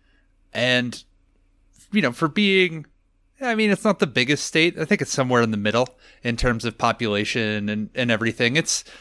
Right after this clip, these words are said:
you know, it's a fairly ho-hum state, but the reason I've always wanted to be at the top was because I, I started doing, uh, gamer score and, and achievement hunting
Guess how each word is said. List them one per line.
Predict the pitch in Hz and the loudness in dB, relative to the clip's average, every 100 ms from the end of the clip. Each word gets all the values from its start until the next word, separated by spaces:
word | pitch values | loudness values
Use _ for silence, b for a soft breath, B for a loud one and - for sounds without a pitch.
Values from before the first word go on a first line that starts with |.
| B - | B 0
you | 190 | 2
know, | 165 | 4
it's | - | 0
a | |
fairly | - 180 170 143 | 2 2 4 2
ho-hum | 131 135 127 120 | 2 0 0 -4
state, | - - 214 165 _ | -4 2 4 4 _
but | 151 151 - _ _ _ _ _ _ _ _ _ - | 2 2 2 _ _ _ _ _ _ _ _ _ -2
the | 165 | 2
reason | 202 214 208 | 2 2 2
I've | 156 156 | 2 2
always | 165 143 135 | 2 0 0
wanted | 143 131 120 | -4 -2 -6
to | - | -8
be | 113 117 107 107 107 b b b b | -8 -4 -2 -2 -4 b b b b
at | 113 - | -6 -6
the | 123 | -2
top | 277 240 147 | 2 4 2
was | 151 151 | 0 -4
because | - 165 175 165 | -4 -6 -4 -2
I, | 196 214 _ b b b b | -2 -4 _ b b b b
I | 139 | -4
started | 143 - 240 226 202 127 | -4 2 2 4 -2 0
doing, | 143 151 147 143 139 - _ _ _ | 0 2 2 0 -6 -10 _ _ _
uh, | - 104 107 | -6 -4 -2
gamer | 190 202 180 | 0 2 2
score | - 165 156 147 143 139 _ - | 0 0 2 4 2 0 _ -4
and, | 110 110 107 104 | 0 2 2 -2
and | 110 107 | -6 -6
achievement | 104 208 180 156 | -2 -2 0 -2
hunting | 135 117 135 123 | -4 -2 -2 -2